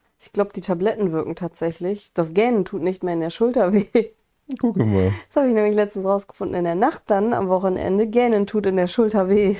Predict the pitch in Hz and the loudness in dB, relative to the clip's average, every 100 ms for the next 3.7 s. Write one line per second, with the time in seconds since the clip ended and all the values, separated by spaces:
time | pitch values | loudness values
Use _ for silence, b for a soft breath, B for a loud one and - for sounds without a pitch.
0 | - 190 208 196 185 196 180 175 B - | -2 0 2 2 2 2 2 -2 B 0
1 | 98 90 82 85 - - 196 190 208 202 | 2 2 0 -8 -10 -6 -4 2 2 2
2 | 202 - - 214 208 202 233 220 202 196 | 0 -6 0 2 2 2 2 2 0 0
3 | 214 226 208 196 202 214 214 | 2 4 2 0 2 0 0